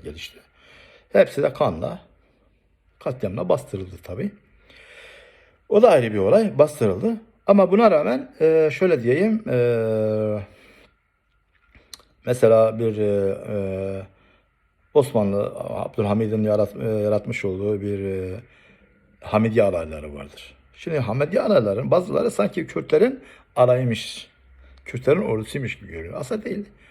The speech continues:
O zaman bir köy korucusu gibi bir şeydir. Yani alay olarak, şey, askeri olarak örgütlendirilmiş ve oranın beylerini, derebeylerini,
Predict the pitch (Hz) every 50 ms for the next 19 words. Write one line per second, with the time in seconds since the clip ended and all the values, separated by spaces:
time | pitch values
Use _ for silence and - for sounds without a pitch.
0 | _ _ - - 214 180 127 123 - - 233 - - - 101 98 - - 113 110
1 | 107 107 - - 143 131 131 139 131 131 - - - - 98 92 - 101 98 95
2 | 92 98 - - - - - - - - - 131 156 180 175 139 127 - - -
3 | _ _ - - 110 101 98 92 92 92 - - - - 98 92 - - 104 -
4 | - - 127 117 113 98 - - 104 101 98 95 92 104 113 117 127 151 151 -
5 | 202 196 202 220 240 247 254 220 - - - _ - - - _ _ - - 143
6 | 151 165 151 131 113 104 95 92 98 107 117 120 107 104 104 101 123 151 139 110
7 | 104 110 110 95 98 90 85 85 82 82 87 95 104 170 190